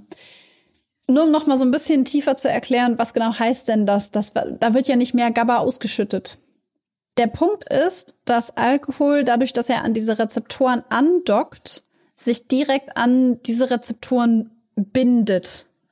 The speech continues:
und dadurch die Wirkung dieser Rezeptoren verstärkt. Also diese gaba-A-Rezeptoren sind sogenannte Bindungsstellen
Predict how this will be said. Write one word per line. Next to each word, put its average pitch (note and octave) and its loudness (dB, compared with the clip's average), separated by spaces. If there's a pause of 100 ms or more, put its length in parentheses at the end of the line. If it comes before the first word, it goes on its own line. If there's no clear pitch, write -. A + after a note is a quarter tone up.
(160)
und G#3+ 0
dadurch A#3 2
die A3 -2
Wirkung A#3 0
dieser A3 0
Rezeptoren G#3 -2
verstärkt. - -4
Also G#3+ 0 (440)
diese A3+ 0 (100)
gaba-A-Rezeptoren A#3 0
sind G#3+ -2
sogenannte A#3 0
Bindungsstellen A#3 0